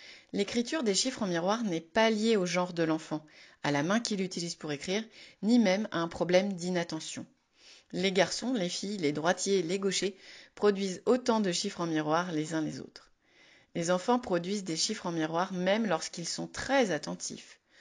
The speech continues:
En fait, l'écriture des chiffres en miroir est un phénomène courant observé chez l'enfant jusqu'à l'âge de cinq six ans, qui s'expliquerait par le fait que l'enfant applique une règle d'écriture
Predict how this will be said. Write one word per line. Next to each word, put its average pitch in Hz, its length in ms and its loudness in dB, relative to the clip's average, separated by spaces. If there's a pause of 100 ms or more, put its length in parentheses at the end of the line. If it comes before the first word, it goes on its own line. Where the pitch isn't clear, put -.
(400)
En 208 120 0
fait, - 420 2 (360)
l'écriture 226 540 4
des 180 120 -2
chiffres 240 260 -2
en 185 40 0
miroir 170 440 0
est 180 160 -2
un 170 80 0
phénomène 185 440 0
courant 185 400 -4 (400)
observé 208 580 2
chez 175 180 0
l'enfant 165 360 0
jusqu'à 185 440 -4
l'âge 185 280 2
de 147 120 -10
cinq 214 360 -2
six 160 300 -8
ans, 151 120 -8 (440)
qui 185 100 -8
s'expliquerait 269 560 0
par 247 160 4
le 180 60 2
fait 240 220 0
que 202 80 0
l'enfant 180 420 -2 (300)
applique 202 560 -4
une 170 160 -2
règle 170 560 0
d'écriture 190 840 -2